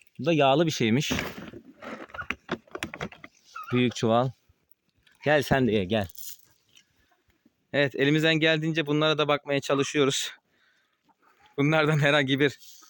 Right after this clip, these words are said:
e, menfaatimiz yok. Mahallenin kedileri, şahsi kediler değil.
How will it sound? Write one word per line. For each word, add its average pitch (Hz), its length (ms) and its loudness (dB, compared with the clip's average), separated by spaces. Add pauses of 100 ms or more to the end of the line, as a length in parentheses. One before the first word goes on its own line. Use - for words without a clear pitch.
(500)
e, 117 420 2
menfaatimiz 131 640 0
yok. - 340 0 (760)
Mahallenin 175 420 4
kedileri, 143 520 2 (220)
şahsi 139 420 0
kediler 127 420 0
değil. 139 200 2